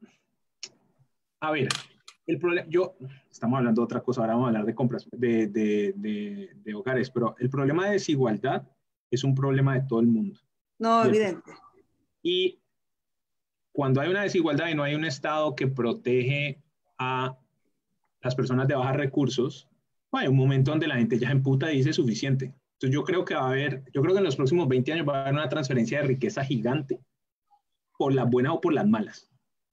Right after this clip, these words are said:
Speaker 1: Por las buenas es donde se hace tax más altos a los ricos y se encuentra formas donde el Estado crece y se, y se trae a la, a la, a la economía como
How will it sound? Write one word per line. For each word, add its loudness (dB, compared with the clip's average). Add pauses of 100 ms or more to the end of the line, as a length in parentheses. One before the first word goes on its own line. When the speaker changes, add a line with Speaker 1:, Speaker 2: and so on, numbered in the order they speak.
(320)
Speaker 1:
Por 2
las 2
buenas 2
es 0
donde 2
se 0
hace 0
tax -4
más 0
altos 0
a -2
los 2
ricos 2
y 0
se 0
encuentra 0
formas 0
donde 4
el 4
Estado -2
crece -2
y 2
se, -4
y -2
se -2
trae -2
a 0
la, 0
a -6
la, -6 (140)
a -12
la -10
economía -10
como -4